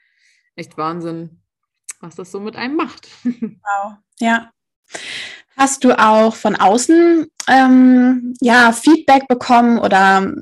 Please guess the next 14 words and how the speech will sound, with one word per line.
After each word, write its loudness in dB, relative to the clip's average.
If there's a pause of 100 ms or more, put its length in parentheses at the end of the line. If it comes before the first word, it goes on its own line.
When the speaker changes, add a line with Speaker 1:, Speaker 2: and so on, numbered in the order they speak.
(140)
Speaker 2:
dass -6
jemand 0
gesagt 0
hat, 2
„Hey, 0
Uli, 4
du 2
hast -2
dich -4
schon 0
irgendwie 0
ein -2
bisschen -4
verändert“? 0